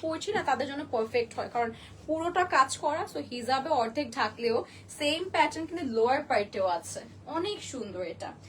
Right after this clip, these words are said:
আমাদের সবার, এতটুকু জানি আজকের লাইভে এই প্যাটার্ন সবার পছন্দ হবে। কালারগুলো অনেক সুন্দর তো, মাল্টিপল কালার্স আছে। অ্যাসর্টেড স্টোন ওয়ার্কের জন্য আপ-, আহ, স্টোনের জন্য কিন্তু আপনাদের একদম, আহ,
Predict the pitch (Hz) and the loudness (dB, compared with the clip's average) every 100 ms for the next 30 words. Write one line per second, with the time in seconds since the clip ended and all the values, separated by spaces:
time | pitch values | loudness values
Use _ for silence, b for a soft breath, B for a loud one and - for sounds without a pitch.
0 | B 254 294 359 381 - 277 247 285 440 | B 0 0 0 -4 0 2 4 4 2
1 | B B 240 285 359 370 403 339 359 294 | B B 2 2 2 -2 0 2 4 2
2 | 269 - 294 262 262 277 262 294 330 262 | 2 -2 2 4 4 2 -2 -2 2 4
3 | 233 311 - 262 220 247 240 185 - 208 | 4 0 2 6 8 8 6 -2 -2 -2
4 | 214 214 - 226 254 277 294 302 233 269 | 2 0 6 6 6 4 0 2 2 0
5 | 285 - 285 311 339 - 320 - B B | -6 -4 -2 0 0 2 2 0 B B
6 | 233 254 - - 269 269 233 240 240 220 | 8 8 8 4 4 8 6 6 4 4
7 | 208 226 226 254 247 285 - 262 262 269 | 6 4 6 4 4 2 2 2 2 2
8 | 269 285 269 247 - - 214 208 - 277 | 2 2 2 2 0 -2 0 2 4 4
9 | 285 302 285 285 294 285 302 220 - 233 | 4 2 0 -2 -2 -2 2 2 2 -4
10 | 262 539 B B B B 233 233 233 277 | 2 0 B B B B 4 4 2 0
11 | 269 262 - 214 | 2 -4 2 4